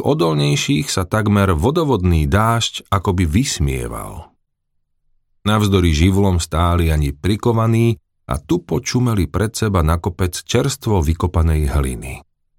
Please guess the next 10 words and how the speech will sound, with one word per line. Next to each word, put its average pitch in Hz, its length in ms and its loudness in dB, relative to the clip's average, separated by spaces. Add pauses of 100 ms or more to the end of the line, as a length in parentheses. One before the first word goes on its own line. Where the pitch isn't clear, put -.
(1160)
Krausovi 160 560 -2
zatieklo 131 480 -2
za 101 160 2
golier 117 480 2
a - 300 -12 (100)
na 110 80 2
zátilku 127 640 0
cítil 95 560 0
nepríjemný 73 1120 0
chlad. - 560 -12